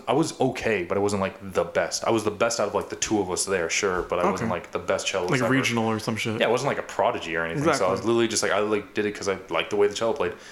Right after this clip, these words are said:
Speaker 1: And she was, like, weirdly like, "You gotta be the best, and you gotta train for, like,
Speaker 2: Mm-hmm.
Speaker 1: hours each day." I'm like, "No, I, I'm doing this as a hobby." And I think that's what made me actually, like, lose interest in the cello, was 'cause it became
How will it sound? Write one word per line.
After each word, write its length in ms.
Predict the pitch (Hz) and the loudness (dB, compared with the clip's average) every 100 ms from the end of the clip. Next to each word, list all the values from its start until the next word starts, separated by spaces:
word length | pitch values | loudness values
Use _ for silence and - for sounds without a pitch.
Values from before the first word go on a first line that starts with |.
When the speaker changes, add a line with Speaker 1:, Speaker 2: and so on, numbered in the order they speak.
| - - | -16 -6
Speaker 1:
And 100 | - | 0
she 60 | 135 | 4
was, 80 | |
like, 100 | 135 98 | 4 2
weirdly 300 | 95 110 110 | 2 2 4
like, 160 | 107 98 | 2 2
"You 60 | 104 | 0
gotta 140 | 101 | 0
be 80 | 104 | -2
the 80 | 92 | -6
best, 360 | 87 98 - | -2 0 0
and 140 | 98 190 | -4 -2
you 60 | |
gotta 120 | 135 180 | -2 -2
train 260 | - 196 190 | -2 -2 0
for, 120 | 147 | 0
like, 80 | 135 | 2
Speaker 2:
Mm-hmm. 60 | 92 | 2
Speaker 1:
hours 260 | 95 92 | 2 0
each 140 | 92 - | -4 -4
day." 100 | 95 | -4
I'm 100 | 95 | -4
like, 200 | 90 - - | -8 -10 -12
"No, 260 | 117 - 92 | -10 -8 -8
I, 80 | 98 - - | -8 -10 -4
I'm 100 | 117 | 0
doing 140 | 139 | 2
this 140 | 143 120 | 2 2
as 80 | 98 | 0
a 40 | |
hobby." 380 | - 107 82 80 | 2 2 0 -4
And 80 | 90 | -4
I 60 | |
think 100 | 107 | 0
that's 140 | 104 110 | 0 0
what 60 | |
made 100 | 101 | -4
me 80 | 98 | -4
actually, 220 | 95 101 | -4 -6
like, 140 | 90 - - - - - | -8 -12 -20 -20 -18 -10
lose 340 | 92 101 95 | -4 -2 -2
interest 280 | 92 95 90 | -4 -6 -6
in 60 | |
the 80 | 85 | -6
cello, 280 | - 110 85 | -2 0 -2
was 120 | 87 | -4
'cause 180 | - 90 | -6 -8
it 100 | 90 | -8
became 420 | 98 98 92 90 | -8 -6 -6 -6